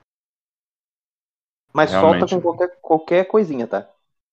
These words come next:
Speaker 1: Aí você já começa a mancar e ter penalidade.
Speaker 2: Tá. Ah, entendi. Mano, eu quero, tipo, sentar na beira da cama, respirar bem fundo e pensar.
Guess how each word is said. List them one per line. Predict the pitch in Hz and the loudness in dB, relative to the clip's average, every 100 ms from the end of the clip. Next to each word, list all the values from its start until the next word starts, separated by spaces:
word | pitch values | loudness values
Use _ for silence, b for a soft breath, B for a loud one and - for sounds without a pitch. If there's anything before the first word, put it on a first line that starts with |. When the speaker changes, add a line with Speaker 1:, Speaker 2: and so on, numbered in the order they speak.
| _ - | _ -6
Speaker 1:
Aí | 101 | -6
você | 101 | -6
já | 110 | -8
começa | - 113 - | -8 -10 -10
a | |
mancar | 120 120 113 113 | -10 -6 -4 -2
e | |
ter | 123 | -4
penalidade. | 123 120 123 107 87 - | -4 -6 -4 -6 -10 -6
Speaker 2:
Tá. | 82 78 - - _ _ _ _ _ _ | -4 -4 -10 -20 _ _ _ _ _ _
Ah, | - 76 | -8 -6
entendi. | - 90 85 76 73 - _ _ _ _ _ _ _ _ _ | -4 -4 -4 -6 -10 -12 _ _ _ _ _ _ _ _ _
Mano, | 147 147 101 90 | 0 2 4 6
eu | 113 139 160 156 147 139 | 6 6 4 2 0 -2
quero, | 147 131 | 0 0
tipo, | 123 120 127 117 107 - _ 180 165 | -2 -10 -6 -6 -6 -14 _ -14 -8
sentar | - 127 120 131 127 | -2 -2 2 2 2
na | 127 | 0
beira | 120 117 | 0 0
da | 113 113 | -2 -6
cama, | - 107 98 107 117 107 104 104 _ _ _ _ _ _ - | -4 -2 0 0 -2 -4 -4 -6 _ _ _ _ _ _ -2
respirar | 117 113 - 117 117 | -2 0 2 4 4
bem | 113 120 | 0 -8
fundo | 123 - 117 120 123 123 120 113 | -8 -10 -8 -6 -6 -8 -8 -8
e | |
pensar. | 110 117 107 98 95 | -6 -8 -4 -4 -4